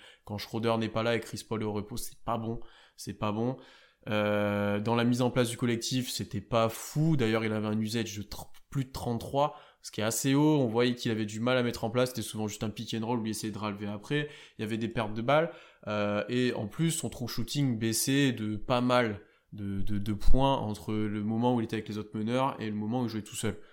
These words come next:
Donc, euh, beaucoup plus de tirs forcés, de tirs compliqués. Donc moi c'est là-dessus que je vais le juger, c'est comment il arrive encore à se créer ses tirs à haut pourcentage où il est à l'aise,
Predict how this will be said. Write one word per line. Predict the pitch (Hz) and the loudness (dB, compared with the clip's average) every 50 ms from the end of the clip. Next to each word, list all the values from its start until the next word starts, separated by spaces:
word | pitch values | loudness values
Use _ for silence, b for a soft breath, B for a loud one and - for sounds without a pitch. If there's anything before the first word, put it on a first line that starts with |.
| B B | B B
Donc, | - 107 104 101 - 107 | -8 -6 -6 -6 -4 -6
euh, | 104 | -6
beaucoup | 101 104 110 104 - 110 | -4 -4 -6 -6 -8 -8
plus | - - 113 110 | -8 -8 -8 -6
de | 110 101 | -6 -6
tirs | - - 110 98 | -4 -6 -8 -8
forcés, | - - - - - 117 117 | -10 -12 -10 -8 -8 -6 -6
de | 110 | -6
tirs | 101 - - - | -6 -8 -10 -8
compliqués. | - 107 104 - 104 101 - 92 B B B B B B B B B - | -8 -8 -8 -8 -10 -10 -12 -12 B B B B B B B B B -10
Donc | 110 104 - | -8 -4 -2
moi | 135 151 | -2 0
c'est | - - 131 | 0 0 0
là-dessus | 135 135 135 - 170 | 0 0 0 -2 -2
que | 160 135 | -2 -2
je | |
vais | 120 113 | -2 -2
le | 107 | -2
juger, | 110 107 110 117 110 | -4 -4 -4 -4 -4
c'est | - - 107 101 | -4 -6 -6 -6
comment | - 127 123 127 135 139 139 139 | -4 -4 -2 0 2 2 2 2
il | 123 110 113 | 2 0 0
arrive | 113 120 127 120 117 | 0 0 -2 -2 -2
encore | 117 117 - 135 127 120 - B B B B B B B B B _ _ - | -4 -2 -2 0 0 0 -2 B B B B B B B B B _ _ -4
à | 147 151 147 | -2 -2 -2
se | 151 | -2
créer | - - 143 139 139 | -4 -2 -2 -2 -2
ses | 135 - 135 123 | -2 -4 -4 -4
tirs | 127 - - 151 143 143 123 | -4 -4 -4 -2 -2 -2 -2
à | 117 - - | -2 -4 -2
haut | 120 123 | -2 -2
pourcentage | 117 120 120 117 - - 117 113 - 131 127 127 113 110 | -2 -2 -2 -2 0 0 -2 -2 -2 0 0 0 0 -2
où | 107 107 | -4 -4
il | 104 107 | -4 -2
est | |
à | 101 104 | -2 -2
l'aise, | 107 120 143 160 156 143 - - - | 0 0 0 0 0 -2 -6 -12 -16